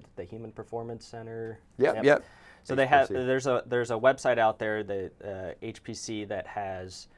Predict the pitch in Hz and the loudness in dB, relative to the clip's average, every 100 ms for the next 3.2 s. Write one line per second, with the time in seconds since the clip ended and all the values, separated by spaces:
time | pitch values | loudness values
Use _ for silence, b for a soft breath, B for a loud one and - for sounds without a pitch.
0 | b b b 98 85 - 123 131 - 131 | b b b -14 -14 0 4 4 4 -2
1 | - 123 123 117 101 120 - 117 110 117 | -2 -2 -2 -4 -4 -6 -4 -4 -4 -6
2 | 107 110 95 107 104 110 104 98 95 - | -4 -4 -6 -8 -10 -10 -8 -10 -8 -4
3 | 101 101 | -2 -4